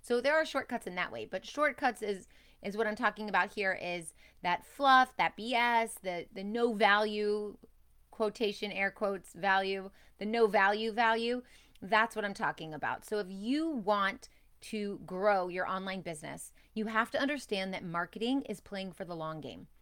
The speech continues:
It's always about playing for the long game. And once you understand that, you will be able to stay in the game because you have a goal and you have a direction and you have a strategy to get there. Marketing works when you tweak things along the way. When certain things aren't working, you fix them.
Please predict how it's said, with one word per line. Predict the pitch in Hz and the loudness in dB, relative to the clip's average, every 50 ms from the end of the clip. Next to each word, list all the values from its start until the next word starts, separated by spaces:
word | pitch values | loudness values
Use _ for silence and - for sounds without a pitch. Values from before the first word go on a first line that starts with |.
| _ _ _ | _ _ _
It's | - 196 - - - | -10 -10 -10 0 2
always | 208 220 226 240 269 233 | 4 4 4 2 0 0
about | 226 240 220 - - | 2 2 2 2 0
playing | - 202 190 190 175 | -4 -8 -8 -8 -10
for | - 185 | -12 -10
the | 180 | -8
long | 165 156 156 165 | -6 -6 -6 -6
game. | 160 185 220 262 359 381 - _ _ _ - _ _ - - _ _ _ _ _ - | -4 -4 -2 -2 -4 -6 -10 _ _ _ -20 _ _ -20 -20 _ _ _ _ _ -6
And | - 254 226 214 202 | -2 0 0 0 -2
once | 214 202 208 220 233 220 - | -4 -4 -4 -4 -4 -4 -4
you | 247 220 | -6 -6
understand | 214 196 196 - - - - 254 302 339 262 | -6 -6 -10 -12 -10 -6 -4 -2 0 0 0
that, | 180 165 175 180 - - _ - - - - - _ | 2 2 0 0 -2 -6 _ -20 -20 -20 -20 -20 _
you | - 196 226 233 | -6 -4 -2 0
will | 226 240 | 0 -2
be | 196 226 214 | -2 -2 -2
able | 202 196 202 196 | -2 -2 -2 -4
to | - 214 190 | -6 -10 -10
stay | - - - - 208 202 | -10 -8 -6 -4 -4 -2
in | 208 - 240 254 277 | -2 -2 0 0 0
the | 302 | 0
game | 220 208 190 185 180 185 214 226 - - - _ | 0 0 0 0 -2 -6 -8 -8 -10 -14 -16 _
because | - - 220 208 190 | -4 -2 -2 0 0
you | 214 | -2
have | 190 185 | -2 -2
a | 180 | -6
goal | 165 - 220 233 240 240 247 254 254 - | -2 0 2 4 4 4 4 2 2 0
and | - 220 208 | -2 -4 -4
you | 208 | -4
have | 196 180 | -6 -6
a | |
direction | 156 180 175 180 185 185 - - - 185 180 - - | -8 -6 -2 -2 -2 -2 -4 -6 -8 -8 -8 -8 -10
and | 180 180 | -10 -10
you | 170 | -10
have | 160 | -10
a | 170 | -12
strategy | - - - 151 151 156 151 160 147 | -10 -4 -2 -2 -2 -2 -4 -8 -12
to | - | -8
get | - - - - | -8 -8 -8 -8
there. | - - - - - - _ - - - - - - | -10 -12 -12 -12 -14 -18 _ -20 -20 -20 -20 -14 -4
Marketing | 208 226 254 254 302 311 294 269 | -2 -2 0 0 0 0 0 2
works | 208 220 269 330 330 - - - - - - - - | 4 4 4 4 2 -2 -10 -18 -18 -20 -20 -14 -10
when | 208 214 | -8 -6
you | 214 208 | -6 -8
tweak | - - - 254 233 - | -10 -8 -8 -8 -8 -8
things | - - 226 220 214 185 | -8 -8 -8 -6 -6 -4
along | 190 185 175 175 170 165 | -2 -2 -2 -2 -2 -6
the | 160 | -4
way. | 165 196 233 294 349 359 | -2 0 0 0 0 -2
When | 254 214 185 | -2 -4 -6
certain | - - 202 175 190 175 | -6 -6 -6 -6 -6 -8
things | - 170 170 - | -8 -10 -10 -6
aren't | - - 240 - | -4 -2 -2 0
working, | - 247 233 - 254 233 214 | -2 -2 -4 -4 -6 -8 -8
you | 180 | -8
fix | - - 247 247 - | -6 -6 -8 -6 -4
them. | - 269 262 269 254 | -2 -2 -2 -2 -4